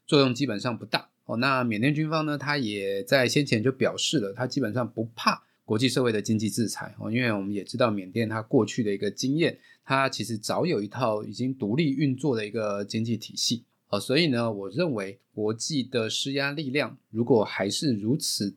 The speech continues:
仅止于口头上，或者是比较微弱的话，基本上不会去动摇缅甸军方它在这段期间的经济基础。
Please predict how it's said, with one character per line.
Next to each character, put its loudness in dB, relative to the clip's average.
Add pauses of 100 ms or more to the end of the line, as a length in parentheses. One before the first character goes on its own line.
(100)
仅 2
止 -4
于 0
口 -2
头 -2
上， 2 (140)
或 4
者 2
是 -2
比 -12
较 0
微 -2
弱 2
的 2
话， 0 (300)
基 2
本 4
上 2
不 -6
会 4
去 0
动 0
摇 -6 (100)
缅 -6
甸 2
军 -2
方 -2 (180)
它 -2
在 0
这 2
段 2
期 -2
间 0
的 -6
经 2
济 0
基 -8
础。 -10